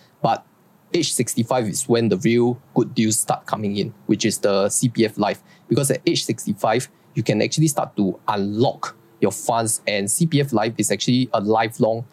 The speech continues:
annuity that pays you consistent, um, cash flows every month, uh, un-, until the day that you leave this earth.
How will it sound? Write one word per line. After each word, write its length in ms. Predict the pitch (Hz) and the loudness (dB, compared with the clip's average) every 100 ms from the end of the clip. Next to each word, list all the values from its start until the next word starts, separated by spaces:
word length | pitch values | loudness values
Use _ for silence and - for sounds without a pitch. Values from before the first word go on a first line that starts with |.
| _ | _
annuity 540 | 113 107 101 - 117 156 _ - _ | -4 0 -2 0 0 0 _ -20 _
that 180 | 107 98 | -4 0
pays 360 | 165 165 156 | 0 2 2
you 200 | 131 147 139 | 0 0 0
consistent, 760 | - 101 - 117 - 127 139 151 - _ _ - | -4 -4 -2 -2 0 0 0 0 -6 _ _ -6
um, 340 | 92 95 95 - _ | -2 -2 -4 -10 _
cash 340 | - 120 - | -4 -2 -4
flows 320 | - 120 113 - | 0 2 2 0
every 240 | 110 101 123 | -4 0 0
month, 380 | 110 98 120 143 - _ _ - | 2 2 0 -4 -14 _ _ -4
uh, 200 | 101 95 - - | -2 -2 -4 -2
un-, 160 | 143 - | -2 0
until 240 | 143 151 214 | -2 2 2
the 120 | 113 | 4
day 200 | 110 156 | 2 2
that 160 | 104 | 2
you 80 | 101 | 2
leave 220 | 107 143 | 2 2
this 180 | 135 147 - | 2 2 0
earth. 240 | 147 - | -2 -4